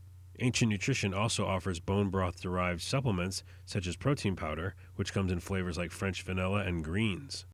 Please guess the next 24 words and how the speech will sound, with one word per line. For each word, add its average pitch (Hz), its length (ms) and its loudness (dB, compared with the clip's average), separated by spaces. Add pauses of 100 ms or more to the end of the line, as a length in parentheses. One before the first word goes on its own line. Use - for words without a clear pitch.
(260)
These 120 160 2
can 113 140 2
be 104 80 4
used 104 180 4
in 98 80 0
your 90 80 0
post-workout 98 600 2
smoothies 87 500 -2
or 98 220 2
as 95 80 -2
a 92 80 0
meal 90 200 2
replacement, 87 600 0 (400)
which 135 180 2
is 123 60 0
another 131 280 6
category 101 520 2
that 85 100 0
has 87 100 0
been 92 160 0
on 92 80 4
the 90 100 2
rise 104 300 2
lately, 85 340 -4